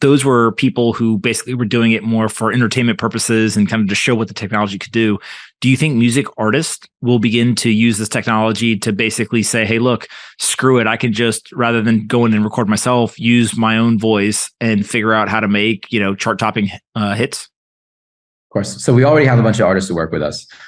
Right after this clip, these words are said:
Speaker 2: Um, and it's really funny, actually. So, like, one really good example is a guy who, um, there's people who, they don't wanna record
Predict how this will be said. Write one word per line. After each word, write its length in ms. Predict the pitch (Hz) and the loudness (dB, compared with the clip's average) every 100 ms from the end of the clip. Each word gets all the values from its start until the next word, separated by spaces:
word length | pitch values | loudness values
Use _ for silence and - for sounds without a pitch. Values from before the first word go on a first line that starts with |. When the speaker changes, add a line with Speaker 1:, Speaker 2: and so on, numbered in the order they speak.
| - - | -16 -2
Speaker 2:
Um, 340 | 104 98 92 | 2 2 2
and 40 | 98 | 2
it's 180 | 117 131 | 2 4
really 200 | 120 107 | 4 4
funny, 220 | 110 92 | 2 0
actually. 300 | 95 82 80 | -2 -4 -4
So, 100 | 95 | -2
like, 140 | 92 | 2
one 120 | 110 110 | 2 4
really 240 | 107 101 | 4 4
good 100 | 95 | 2
example 540 | 90 92 90 87 78 - - - | 2 0 0 -2 -4 -8 -18 -10
is 80 | - | -2
a 60 | 98 | 2
guy 260 | 95 92 | 2 2
who, 380 | 87 90 85 85 - - - - - _ _ _ | 2 0 -2 -4 -12 -20 -20 -20 -20 _ _ _
um, 320 | 120 101 90 - | 0 2 0 0
there's 200 | 143 - | 0 2
people 220 | 160 175 | 2 4
who, 240 | 135 135 131 | 4 4 4
they 140 | 151 135 | 2 4
don't 160 | 170 | 4
wanna 200 | 170 131 | 4 2
record 400 | 123 120 110 92 | 0 0 0 -2